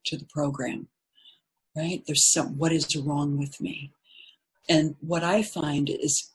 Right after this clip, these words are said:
always I try to come from, to binge eating disorder from a strengths perspective, which means that this relationship to food makes sense. It's helped you.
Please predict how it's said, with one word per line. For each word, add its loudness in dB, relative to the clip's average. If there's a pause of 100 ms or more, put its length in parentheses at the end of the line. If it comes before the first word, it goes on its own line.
(200)
always 4
I 2
try 0
to 0
come -6
from, 0 (100)
to 0
binge 0
eating 4
disorder 0
from 0
a 2
strengths 0
perspective, -4 (800)
which 4
means 6 (200)
that 2 (420)
this 6
relationship 4
to -2
food 0 (200)
makes 2
sense. -2 (560)
It's 0
helped -2
you. -6